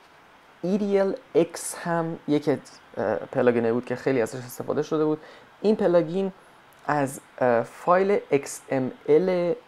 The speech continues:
فانال کات پرو اکس یه ای دی ال درست می‌کنه که حالا بعداً شما اون ای دی ال رو، ای دی ال رو می‌تونید بفرستید برای، فرض کنید شما، اه، کار صدا،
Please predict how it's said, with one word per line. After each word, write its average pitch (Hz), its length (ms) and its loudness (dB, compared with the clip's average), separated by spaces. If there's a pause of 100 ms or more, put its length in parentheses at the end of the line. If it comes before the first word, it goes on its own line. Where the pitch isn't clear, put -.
(140)
فانال 131 240 2
کات 120 180 -2
پرو 123 400 0
اکس - 360 -4 (640)
یه 147 340 0 (100)
ای 143 180 -2
دی 127 300 -4
ال 139 260 4
درست 104 400 0
می‌کنه 104 340 -6 (720)
که 180 100 -2
حالا 165 120 6
بعداً 160 260 4
شما 151 160 -4
اون 151 140 -2
ای 131 80 -4
دی 123 80 2
ال 117 60 2
رو، 123 180 -4 (100)
ای 135 100 2
دی 131 100 2
ال 120 80 2
رو 131 120 -2
می‌تونید 123 240 -6
بفرستید 120 400 -4
برای، 110 420 0
فرض 135 300 2
کنید 117 180 -4
شما، 110 340 -4 (460)
اه، 110 80 -6 (760)
کار 113 300 -2 (120)
صدا، 135 800 0